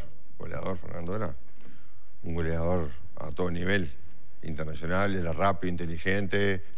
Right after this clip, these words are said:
todo. No, no, mejores jugadores, no, de Peñarol.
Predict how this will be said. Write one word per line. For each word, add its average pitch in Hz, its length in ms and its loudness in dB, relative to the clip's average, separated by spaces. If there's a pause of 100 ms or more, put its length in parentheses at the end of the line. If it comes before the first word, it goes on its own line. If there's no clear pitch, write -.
todo. 82 320 0 (360)
No, 98 180 2
no, 110 200 2
mejores 87 400 0
jugadores, 92 500 2
no, 95 240 0
de 87 100 0
Peñarol. 92 540 0